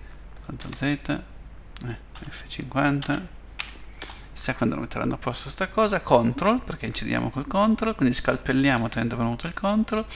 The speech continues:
e quindi qui cominciamo ad andare giù e poi facciamo praticamente una cosa di questo tipo qua. Ehm,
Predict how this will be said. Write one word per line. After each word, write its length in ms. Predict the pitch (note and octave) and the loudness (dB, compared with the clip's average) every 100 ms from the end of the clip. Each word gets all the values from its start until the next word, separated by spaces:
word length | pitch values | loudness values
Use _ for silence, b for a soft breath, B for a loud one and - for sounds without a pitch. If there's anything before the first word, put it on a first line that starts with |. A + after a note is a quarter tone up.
| B B B B B | B B B B B
e 100 | - | 0
quindi 300 | F#3+ F#3 G#3 | 2 4 2
qui 240 | G#3 G3 | 0 2
cominciamo 640 | F3+ F3 F3 - C3 A2+ | 2 4 4 4 4 4
ad 60 | A#2+ | 2
andare 420 | A#2+ A#2+ A#2+ B2 | 2 2 0 0
giù 440 | C3+ E3 F#3 A#3 B3 - - - - - - - - - - - - | -2 0 2 4 2 -4 -16 -16 -16 -16 -16 -16 -16 -16 -16 -14 -10
e 80 | |
poi 300 | - F#3 F#3+ | -2 2 2
facciamo 520 | F#3+ F#3 - C3+ C#3 D3+ | 2 0 0 2 2 0
praticamente 760 | D#3 - D3+ C#3+ A#2+ A2+ - | -2 -4 -2 0 2 0 -2
una 180 | B2 A#2+ | -4 -4
cosa 260 | - A#2+ A#2 | -4 -6 -6
di 100 | C#3+ | -8
questo 360 | - A2+ - - | -6 -4 -4 -6
tipo 300 | - - - | -8 -8 -8
qua. 420 | - - - - B B B B B B B - | -8 -8 -10 -14 B B B B B B B -8
Ehm, 1040 | C3 C3+ C3+ C3+ C3+ C3+ C3+ C3+ C3 C3+ | -2 0 2 2 4 4 4 4 4 2